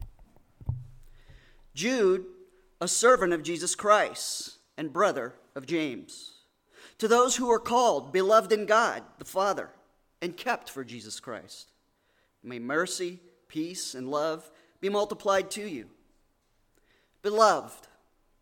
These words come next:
although I was eager to write to you about our common salvation, I found it necessary to write to you appealing to you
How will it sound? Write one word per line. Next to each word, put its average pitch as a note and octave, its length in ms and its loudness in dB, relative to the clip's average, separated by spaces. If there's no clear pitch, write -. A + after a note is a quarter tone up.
although A#3+ 240 6
I B3 80 4
was A3 240 0
eager B3 280 -4
to G#3 140 -6
write G3 360 0
to A#3+ 100 -8
you A#3 240 -4
about G3 240 2
our E3+ 100 -2
common G3+ 380 -4
salvation, F#3+ 760 -4
I G3 80 4
found B3+ 260 2
it A#3+ 100 0
necessary F3+ 720 -2
to D#3+ 140 -6
write G#3+ 320 2
to D#3+ 100 -8
you C#3+ 220 -6
appealing D3 600 -4
to F3+ 100 -10
you D#3+ 300 -2